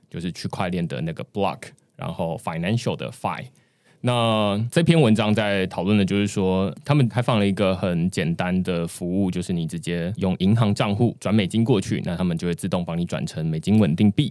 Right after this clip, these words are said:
然后一年给你大概八点六percent的收益。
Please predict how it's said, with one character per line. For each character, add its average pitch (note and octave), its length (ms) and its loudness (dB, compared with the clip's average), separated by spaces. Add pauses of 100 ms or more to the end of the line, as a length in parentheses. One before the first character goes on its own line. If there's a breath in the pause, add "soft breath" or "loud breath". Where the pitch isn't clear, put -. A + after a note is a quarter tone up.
(120)
然 E2+ 160 -4
后 F2+ 140 -4
一 - 80 0
年 F2 320 2
给 F2+ 120 -2
你 F2 260 2
大 E2+ 200 -8
概 D#2+ 240 -4
八 G2 240 -2
点 E2 220 -4
六 G#2+ 240 0
percent E2+ 420 -4
的 - 320 -6
收 A2 220 2
益。 A2+ 120 4